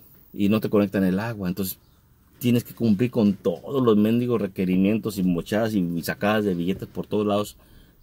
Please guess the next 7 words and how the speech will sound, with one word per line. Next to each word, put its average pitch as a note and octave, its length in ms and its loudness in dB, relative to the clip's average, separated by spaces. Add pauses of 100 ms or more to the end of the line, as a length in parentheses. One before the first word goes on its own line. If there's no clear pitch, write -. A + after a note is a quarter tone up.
(200)
para D#2 300 -2
que C#2+ 500 -8 (340)
ya G2 280 0
tengas G#2 320 0
tu F#2+ 140 -4
trailer F2+ 340 2
funcionando. D#2 720 -6